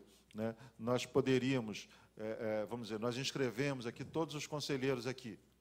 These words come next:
por exemplo, o colega Gilmar, tá lá, tá inscrito, nós pagamos a, a, a inscrição dele, a passagem dele e a estadia em Fortaleza. Poderíamos simultaneamente convidar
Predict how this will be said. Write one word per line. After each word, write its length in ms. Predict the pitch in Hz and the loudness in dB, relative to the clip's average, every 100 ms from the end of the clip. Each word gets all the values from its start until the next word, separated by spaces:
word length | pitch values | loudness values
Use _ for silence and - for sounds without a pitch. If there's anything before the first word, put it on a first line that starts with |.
| _ | _
por 100 | 113 | -8
exemplo, 340 | 104 107 113 107 | -4 -4 -4 -6
o 40 | |
colega 320 | - 123 123 | 0 2 2
Gilmar, 460 | 117 127 120 104 85 - | 2 0 2 0 -2 -4
tá 100 | 113 | 0
lá, 140 | 120 | 0
tá 160 | - 131 | -2 -4
inscrito, 640 | 113 - 131 147 156 147 - - - | -4 -8 -4 -2 -4 -10 -16 -18 -6
nós 180 | 120 | -6
pagamos 640 | - 120 98 127 127 113 101 | 2 0 2 -2 -2 -2 0
a, 260 | 113 104 - - - - | 2 2 -4 -14 -14 -2
a, 300 | 110 107 120 | -2 2 0
a 60 | |
inscrição 540 | 117 - 110 - 120 107 | 0 -2 -4 0 0 2
dele, 500 | 123 147 151 143 143 - | 2 4 4 2 -6 -8
a 80 | 117 | -2
passagem 580 | - 120 - 131 120 117 | 2 2 4 2 2 -4
dele 300 | 110 135 139 | -2 0 2
e 20 | |
a 20 | 147 | 0
estadia 440 | - 139 127 135 | 2 0 0 -4
em 60 | 131 | -4
Fortaleza. 680 | 139 - 139 120 113 95 - - - | -6 -2 0 2 -2 -2 -10 -20 -2
Poderíamos 540 | 135 135 135 156 147 - | 0 4 2 2 -2 -4
simultaneamente 1000 | 180 170 151 147 147 135 117 139 - - | -2 -2 -4 -2 -2 -2 -2 -4 -6 -4
convidar 840 | 160 156 143 104 139 143 117 | -2 -2 -4 2 4 4 2